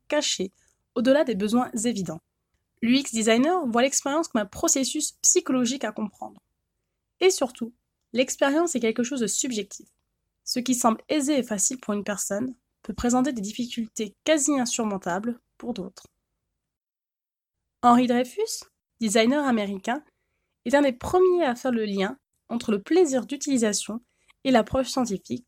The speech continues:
pour maximiser l'usage à travers son ouvrage Designing for the People, publié en mille neuf cent cinquante-cinq. Mais il faudra attendre dix-neuf cent quatre-vingt-huit, avec l'ouvrage de Donald Norman, The Design of Everyday Things,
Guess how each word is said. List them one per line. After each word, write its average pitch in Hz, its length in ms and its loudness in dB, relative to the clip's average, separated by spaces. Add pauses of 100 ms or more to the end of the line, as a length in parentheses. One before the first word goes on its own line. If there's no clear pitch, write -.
pour 214 160 -4
maximiser 214 500 0
l'usage 202 520 -2
à 196 60 -4
travers 202 260 -4
son 214 140 -4
ouvrage 190 400 -4 (600)
Designing 262 520 2
for 262 200 -4
the 233 80 -4
People, 196 480 -6 (320)
publié 262 340 2
en 277 40 4
mille 226 100 4
neuf 196 100 -4
cent - 80 -8
cinquante-cinq. 202 520 -4 (1800)
Mais 302 140 2
il 370 100 6
faudra 269 240 2
attendre 226 400 -2
dix-neuf 294 360 0
cent 254 140 -2
quatre-vingt-huit, 190 720 -4 (240)
avec 240 240 2
l'ouvrage 294 420 2
de 226 80 -2
Donald 240 300 0
Norman, 214 500 0 (420)
The - 40 -6
Design 269 480 2
of - 260 -10
Everyday 262 360 2
Things, 202 520 -2